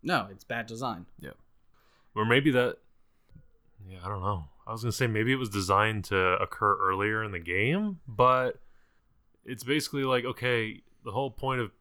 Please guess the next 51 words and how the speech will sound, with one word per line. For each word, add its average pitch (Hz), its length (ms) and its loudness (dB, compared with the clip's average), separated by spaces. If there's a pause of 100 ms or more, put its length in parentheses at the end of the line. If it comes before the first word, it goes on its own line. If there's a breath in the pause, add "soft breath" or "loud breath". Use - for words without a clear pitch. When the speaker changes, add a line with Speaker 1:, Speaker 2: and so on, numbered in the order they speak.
(440)
Speaker 2:
fighting 120 560 2
all 113 160 0
the 110 80 -4
mighty 107 560 -2
bitches 101 600 -2
is 101 140 -10
to 104 80 -4
get 101 140 -6
their 98 100 -2
powers. 87 720 2 (560)
So 107 140 -6
then 107 140 2
once 107 180 -4
you 104 80 -6
do 117 180 -2
that 135 100 0
and 113 80 -8
get 113 80 -4
all 107 100 2
the 101 60 -2
powers, 131 440 4
now 113 180 2
the 107 80 -6
game's 104 180 -4
like, 92 160 0
"Okay, 95 260 2
now 98 280 4
you 107 200 -2
can 90 500 -4
play 92 200 0
around 98 300 6
with 87 100 -4
them." 85 320 -8 (720)
But 107 60 -12
there's 104 140 -4
only 120 180 0
two 123 180 -2
levels 104 240 2
to 90 60 -12
do 120 180 0
that, 104 360 2 (520)
and 98 160 -2
one 113 160 4
of 117 80 4
them 107 180 4
is 98 120 -2
spent 101 500 -2
playing 98 260 -6
as 90 120 -6
somebody 90 320 -6
else. - 440 -2